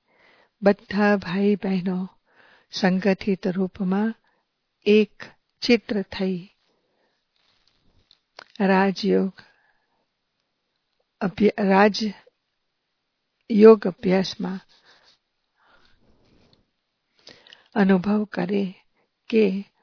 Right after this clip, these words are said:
હું ભ્રુકુટી આસન પર વિરાજમાન, પરમાત્મા શક્તિઓથી સંપન્ન, સર્વશ્રેષ્ઠ રાજયોગી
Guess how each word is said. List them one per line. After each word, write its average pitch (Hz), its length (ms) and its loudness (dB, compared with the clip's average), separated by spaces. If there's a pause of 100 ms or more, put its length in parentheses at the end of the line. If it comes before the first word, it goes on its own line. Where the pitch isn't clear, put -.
હું 214 420 0 (180)
ભ્રુકુટી 202 680 2
આસન 196 440 -4
પર 202 240 -6
વિરાજમાન, 196 920 -4 (1700)
પરમાત્મા 208 680 0
શક્તિઓથી 208 1040 -2
સંપન્ન, 196 800 -8 (880)
સર્વશ્રેષ્ઠ 196 1040 -2 (3500)
રાજયોગી 196 1080 0